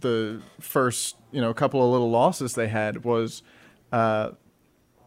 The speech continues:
you know, Pop's trying to get these guys to understand. His main message to these guys is the international field is tremendous. They're fantastic. The, it's the best international field of basketball that Team U S A has ever had to compete against.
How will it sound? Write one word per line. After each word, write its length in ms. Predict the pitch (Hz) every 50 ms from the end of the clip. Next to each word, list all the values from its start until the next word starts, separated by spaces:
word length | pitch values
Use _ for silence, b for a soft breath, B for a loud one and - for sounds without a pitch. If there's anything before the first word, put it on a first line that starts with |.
| _ _ _ _ _ _ _ _ _ _ -
you 80 | 135
know, 80 | 120 113
Pop's 320 | 113 - 151 180 190 -
trying 200 | - - 185 175
to 60 | 156 131
get 160 | 123 139 113
these 180 | 143 135 123
guys 240 | 131 135 127 127 117
to 100 | - -
understand. 480 | 127 123 117 110 - - 139 139 120 110
His 160 | 120 123 110
main 260 | 123 127 131 156 151 135
message 360 | 139 156 - - 110 - -
to 100 | - 135
these 180 | 131 131 120
guys 380 | 123 135 135 143 131 113 95 -
is 480 | - 120 117 113 110 107 110 - - b b b b b b b b -
the 120 | 120 135
international 460 | 175 196 180 170 175 170 - 160 139
field 280 | - - 147 151 139 131
is 100 | 113 -
tremendous. 760 | - - - 117 110 123 123 - - - - - - - - _ _ _
They're 140 | 131 139 147
fantastic. 880 | - - 135 117 - - 110 113 113 113 - - - - - - - _ _ _ _ -
The, 200 | 143 139 135 -
it's 140 | 143 123 -
the 100 | 135 123
best 500 | 110 113 - 143 147 147 143 - - - _
international 540 | 143 139 135 135 131 127 120 - 127 123 113
field 240 | - 135 127 117 113
of 80 | 107
basketball 640 | - 113 113 113 113 - - 123 117 104 95 - b b b b b b b _
that 360 | - 120 110 98 - - _
Team 200 | - - 143 131
U 80 | 135 135
S 100 | 127 -
A 80 | 143 131
has 140 | 131 123 -
ever 180 | - 151 151 156
had 160 | 156 156 143
to 60 | 139 123
compete 340 | - 117 110 - 151 147
against. 440 | 127 - - - - - - - b